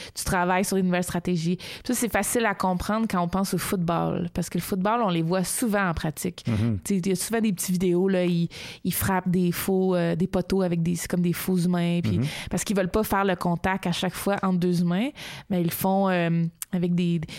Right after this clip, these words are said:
Speaker 1: des poteaux comme ça, où ils sautent dans des cercles, ou, tu sais,
Speaker 2: Mhm.
Speaker 1: ben, où ils travaillent, mettons, la tactique cinq quatre un ou la tactique quatre trois un, tu sais, bon. Euh, ben, c'est ça qu'on fait beaucoup, nous. Euh, beaucoup de pratiques, euh,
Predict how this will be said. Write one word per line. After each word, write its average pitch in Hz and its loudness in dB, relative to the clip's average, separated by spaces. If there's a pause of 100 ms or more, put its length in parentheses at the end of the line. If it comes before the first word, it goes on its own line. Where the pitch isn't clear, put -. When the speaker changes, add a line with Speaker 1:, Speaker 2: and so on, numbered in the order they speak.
(180)
Speaker 1:
des 185 0
poteaux 185 -2
comme 180 0
ça, 175 0
où 185 2
ils 180 4
sautent 190 0
dans 185 0
des 180 2
cercles, 175 -2
ou, - 0
tu 202 -2
sais, - 0
Speaker 2:
Mhm. 117 0 (300)
Speaker 1:
ben, 165 0
où 202 2
ils 185 0
travaillent, 185 0
mettons, 180 0
la 180 2
tactique 175 -4
cinq 190 0
quatre 190 -2
un 185 2
ou 160 2
la 165 -2
tactique 175 -6
quatre 196 -2
trois 196 0
un, 185 2
tu - -4
sais, 190 0
bon. 175 -2 (440)
Euh, 175 2 (300)
ben, 185 0
c'est 196 -2
ça 208 0
qu'on 196 0
fait 190 0
beaucoup, 196 0
nous. 311 0
Euh, 175 0
beaucoup 175 -2
de 202 -6
pratiques, 190 -2
euh, 170 2